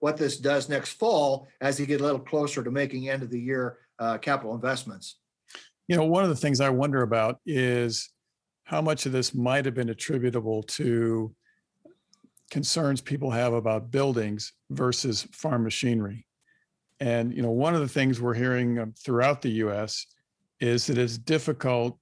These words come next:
Speaker 2: to line up, uh, supplies, the contractors, et cetera. The cost is, is up, uh, across the board to put up any kind of a building.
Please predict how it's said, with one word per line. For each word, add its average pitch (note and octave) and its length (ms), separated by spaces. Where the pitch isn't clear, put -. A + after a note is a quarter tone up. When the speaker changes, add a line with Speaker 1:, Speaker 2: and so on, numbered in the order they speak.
Speaker 2:
to A#2 500
line B2 340
up, B2 220
uh, A#2+ 240
supplies, C3 760
the - 80
contractors, B2 880
et A#2 100
cetera. B2 360
The G#2+ 100
cost B2+ 600
is, C3 80
is B2+ 220
up, A#2+ 240
uh, A2+ 480
across C3 380
the B2 80
board A#2+ 280
to A2+ 60
put C#3 200
up A#2 160
any B2+ 160
kind A#2 220
of G#2+ 80
a G#2+ 80
building. A2 480